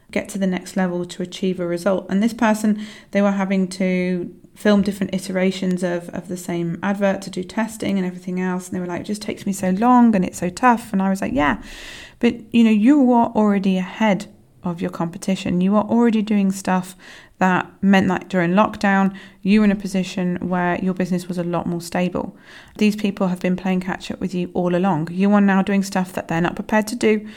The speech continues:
and you will get the results that they are unable to achieve." That is, you know, it's fact. It's, it's one of those things. And so it's, it's understanding that it's not going to be easy.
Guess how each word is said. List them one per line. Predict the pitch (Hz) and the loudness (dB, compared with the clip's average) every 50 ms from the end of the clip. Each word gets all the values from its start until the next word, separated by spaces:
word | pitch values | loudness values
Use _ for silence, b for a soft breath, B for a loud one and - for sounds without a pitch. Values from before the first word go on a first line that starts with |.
| B B B B B B - | B B B B B B -2
and | 190 190 190 190 180 | 0 2 2 2 2
you | - 196 185 208 202 | 2 0 0 2 0
will | 214 | -2
get | 214 214 226 - - | -2 -2 -4 -2 -2
the | 220 202 | -2 -2
results | 208 208 196 226 196 - - - | -2 0 2 0 0 0 -2 -6
that | - - - 202 | -6 -6 -6 -2
they | 190 202 202 | 0 0 2
are | 202 196 196 | 2 2 2
unable | 196 196 196 196 196 202 | 2 2 2 0 0 -4
to | 196 - - | -4 -2 -4
achieve." | 214 214 - 339 339 247 - - B B B B B B B B - | -4 -2 -2 -2 -2 -2 -2 -6 B B B B B B B B -2
That | 233 233 - - | -2 -2 0 -2
is, | 233 208 202 202 - | -4 -4 -4 -6 -2
you | - 214 | 0 0
know, | 185 190 214 | 0 0 -4
it's | - - - - | -8 -10 -10 -10
fact. | - - 254 214 131 - - - - - | -6 -4 -4 -4 -4 -6 -8 -12 -12 -10
It's, | - - - | -10 -10 -10
it's | - - 214 - | -12 -12 -6 -2
one | 208 202 | 0 0
of | 196 | 0
those | 190 196 190 190 | 0 -2 -4 -2
things. | - 262 240 208 190 180 | 0 0 2 2 2 2
And | 185 190 190 | 0 -2 -2
so | - 220 208 202 190 - - - - _ _ _ _ _ _ _ _ - | 0 2 0 0 0 -4 -14 -20 -20 _ _ _ _ _ _ _ _ -4
it's, | 220 - - - | -4 -4 -2 -4
it's | - 220 - | -4 0 4
understanding | 240 226 220 214 202 - 214 214 214 214 208 202 196 | 4 4 4 2 0 0 2 4 4 4 4 4 4
that | 190 190 - B B B B B B _ _ | 2 0 -2 B B B B B B _ _
it's | 233 226 - | -8 2 4
not | 240 240 233 240 | 4 4 4 2
going | 240 226 226 220 214 | 0 2 2 2 0
to | 208 | 0
be | 196 202 | 0 0
easy. | 202 208 226 233 190 180 180 175 170 170 | 2 4 4 4 4 2 0 -2 -2 -6